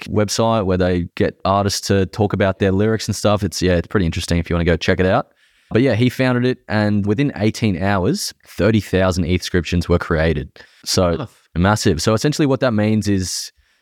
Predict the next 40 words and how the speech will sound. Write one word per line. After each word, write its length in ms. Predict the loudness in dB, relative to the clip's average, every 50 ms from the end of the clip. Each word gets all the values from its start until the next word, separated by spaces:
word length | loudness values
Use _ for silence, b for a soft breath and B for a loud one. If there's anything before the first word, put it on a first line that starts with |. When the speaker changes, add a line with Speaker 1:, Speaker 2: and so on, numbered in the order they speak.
| _ -4 0
Speaker 1:
is 180 | 2 2 2
people 380 | 0 0 0 0 2 2 2 0
are 60 | 2
able 160 | 0 0 -2
to 100 | -2 -4 -8
create 460 | -6 -2 0 0 2 2 0 0 0
and 120 | -2 -4 -2
share 240 | 0 0 0 0 0
digital 320 | 0 0 0 0 -2 0
objects 500 | 0 -2 -2 -2 -2 -2 -2 -4 -8 -8 -4
on 140 | -2 0 0
the 100 | 0 0
Ethereum 540 | -2 -2 0 0 0 2 0 0 0 0 0
network. 500 | 0 0 0 0 0 0 -2 -4 -8 -8
Usually 540 | -4 0 0 2 2 2 0 0 0 0 0
that 200 | 0 0 -2 -2
just 200 | -2 -4 -4 -2
means 240 | 0 0 0 0 0
an 80 | 0 0
image. 420 | 0 2 2 0 -2 -4 -8 -12 B B B B B B
And 260 | 2 2 2 2 2
in 120 | 2 2 2
this 160 | 2 0 0
case, 280 | 0 0 0 0 0 -4
it's 120 | -4 -2
an 80 | -2 0
image 440 | 0 0 0 0 0 -2 -4 -4
less 400 | -2 0 2 2 2 0 -2 -6 -6 -2
than 420 | 0 2 2 2 2 0 -2 -4 b b b b b b
ninety-six 720 | 0 2 4 4 4 2 0 -2 -2 0 -2 -2 -2 -4
kilobytes, 720 | -6 0 2 2 2 2 0 -2 -2 -2 -6 -6 -8 -10 -6 -2
which 240 | 0 0 0 2 0
I 80 | 0
spoke 280 | 0 0 0 -2 -2 -2
to 180 | 0 0 0 2
our, 180 | 2 0 0 0
you 80 | 0
know, 100 | 0 0 0
our 100 | 0 0
video 340 | 0 0 0 0 0 -2